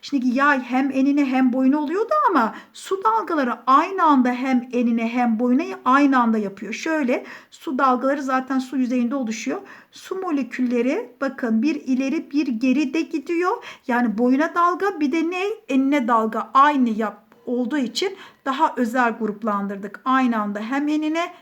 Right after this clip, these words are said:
hem de boyuna dalgaymış. Şimdi taşıdıkları enerjiye göre de dalgalarımızı mekanik dalga ve elektromanyetik dalga diye ikiye ayıracağız. Me-, mekanik dalga deyince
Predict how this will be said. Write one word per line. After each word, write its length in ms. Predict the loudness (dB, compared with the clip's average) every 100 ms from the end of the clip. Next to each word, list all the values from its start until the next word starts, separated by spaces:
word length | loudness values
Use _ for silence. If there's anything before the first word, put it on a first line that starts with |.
| _
hem 280 | -4 -2 0
de 120 | -2
boyuna 340 | -2 -2 -4
dalgaymış. 720 | -8 -8 -8 -12 -10 -14 -14 _ _ _ _ _ _ _ -12
Şimdi 520 | -6 -6 -2 -2 -2 -10 -20 -20 -8
taşıdıkları 560 | -6 -6 -8 -6 -4
enerjiye 600 | -2 0 4 4 2 -2
göre 360 | -4 -4 -4 -2
de 200 | -4 -4 -10 2
dalgalarımızı 800 | 4 4 2 0 0 0 -2 -6 -8 -2
mekanik 480 | -2 0 -6 -6 0
dalga 360 | 2 2 -2
ve 60 | -2
elektromanyetik 920 | -2 -2 -4 -2 2 4 2 -2 -4
dalga 360 | 0 0 0 -4
diye 140 | -4
ikiye 380 | -4 -8 -6 -4
ayıracağız. 580 | -4 -6 -10 -8 -8 -10 -18 -20 -4
Me-, 240 | -2 -2 -4 0
mekanik 600 | 2 2 -4 -8 -4 0
dalga 500 | 0 0 -4 -4 0
deyince 640 | 0 0 -2 0 0